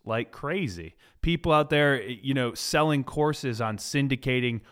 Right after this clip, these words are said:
multi-million dollar multifamily deals, and they're teaching you in a weekend, you know, <laughs> how to go find a, uh, you know, find and raise millions of dollars to buy an apartment building. What kind of effects,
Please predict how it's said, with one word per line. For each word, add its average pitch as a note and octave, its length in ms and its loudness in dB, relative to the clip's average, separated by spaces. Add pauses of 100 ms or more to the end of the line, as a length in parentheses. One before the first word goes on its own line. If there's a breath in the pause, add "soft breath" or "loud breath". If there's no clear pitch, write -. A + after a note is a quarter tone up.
multi-million C3 680 2
dollar A#2+ 360 6
multifamily A#2 880 -2
deals, A2+ 380 0
and A2+ 160 -4
they're A2+ 100 -2
teaching B2+ 380 -6
you A2+ 140 0
in A#2 80 0
a G#2+ 60 -2
weekend, A2 520 -2 (400 loud breath)
you A2+ 100 -2
know, A#2 280 2
<laughs> F3 100 2 (240 loud breath)
how C#3+ 140 6
to C#3 100 4
go B2+ 460 4
find B2 640 4
a, A#2 320 2
uh, G#2 460 2 (140)
you B2 120 -2
know, G#2+ 180 -2
find A#2 420 4
and G#2+ 120 0
raise A2+ 240 2
millions A#2+ 320 2
of G#2+ 100 -2
dollars A2 400 2
to G#2+ 140 -6
buy G#2 220 2
an G2 100 -2
apartment G#2 440 -4
building. F2+ 300 -4 (380 soft breath)
What F#3+ 260 2
kind B3+ 200 0
of F3 80 0
effects, - 640 0